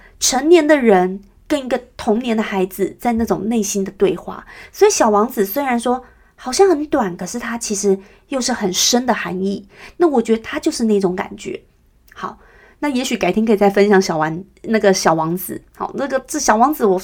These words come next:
相信这个是非常经典的，可是它其实就是很代表说，一个童年孩子的眼光去看世界、看事情，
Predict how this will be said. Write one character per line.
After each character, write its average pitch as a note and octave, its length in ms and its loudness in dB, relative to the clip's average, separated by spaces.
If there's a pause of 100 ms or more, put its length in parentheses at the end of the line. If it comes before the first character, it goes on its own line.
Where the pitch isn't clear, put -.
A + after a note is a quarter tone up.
(120)
相 B3 220 -4
信 A3+ 180 -6
这 A#3 100 -6
个 G3 140 4
是 G#3 300 0 (380)
非 D4 340 0
常 G#3 280 -2
经 A3+ 360 -2
典 - 260 0
的， - 200 -12 (340)
可 G#3 100 4
是 G3+ 100 2
它 D#4 120 0
其 B3 160 -4
实 A3+ 120 -2
就 A3+ 140 2
是 G#3+ 140 0
很 F3+ 160 -6
代 G3 180 0
表 F#3 180 -2
说， F#3 440 -6 (680)
一 D#4 80 -2
个 F4+ 120 4
童 C4 320 -4
年 A#3 220 4
孩 G3+ 400 -2
子 E4 160 2
的 A#3+ 300 2
眼 G3 300 4
光 G#3+ 240 4
去 A3 100 2
看 G#3+ 180 2
世 G3+ 220 0
界、 G3 360 0 (340)
看 E4+ 200 0
事 D4 220 -2
情， - 320 -10